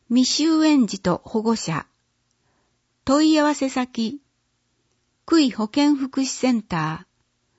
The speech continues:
ー。電話、零八四七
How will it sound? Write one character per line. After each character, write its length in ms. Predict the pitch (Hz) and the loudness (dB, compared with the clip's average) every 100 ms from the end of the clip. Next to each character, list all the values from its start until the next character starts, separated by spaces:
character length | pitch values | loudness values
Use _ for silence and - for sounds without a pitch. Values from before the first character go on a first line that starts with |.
| _ _ _ _ _ | _ _ _ _ _
ー。 60 | 190 | -2
電 300 | 254 247 233 | 0 2 0
話、 260 | 220 208 - _ _ _ _ _ _ _ _ - | 0 -4 -10 _ _ _ _ _ _ _ _ 2
零 260 | 285 339 | 2 4
八 300 | 330 311 233 | 0 -4 -2
四 240 | 226 208 208 | 0 0 0
七 380 | 196 170 - | -2 -2 -4